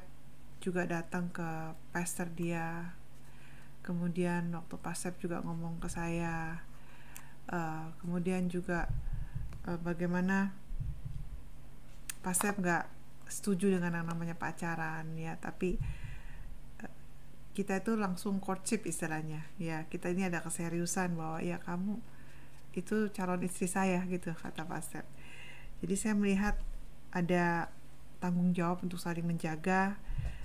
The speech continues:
dan, eh, ya nggak ada arah coba-coba ya. Bukan, bukan coba-coba lagi, tapi dia punya komitmen untuk melanjutkan hubungan kita ini untuk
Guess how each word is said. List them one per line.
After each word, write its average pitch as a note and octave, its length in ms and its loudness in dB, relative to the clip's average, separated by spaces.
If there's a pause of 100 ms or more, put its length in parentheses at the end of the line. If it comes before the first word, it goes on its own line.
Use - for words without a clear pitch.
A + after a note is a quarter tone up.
(140)
dan, E3 640 2 (920)
eh, D#3+ 600 -2 (1800)
ya F3+ 180 2
nggak E3+ 300 2
ada F3 60 4 (120)
arah E3+ 200 0
coba-coba E3+ 720 0
ya. F3 260 -2 (880)
Bukan, E3 380 -2 (1200)
bukan F3 320 0
coba-coba E3 560 -2
lagi, E3+ 300 -2
tapi E3+ 260 -4
dia F3 140 -2
punya E3+ 240 -4
komitmen E3+ 560 -2
untuk E3+ 240 -4
melanjutkan E3+ 640 -2 (600)
hubungan F3 400 4
kita E3+ 240 0
ini F#3 240 2
untuk F3 240 -2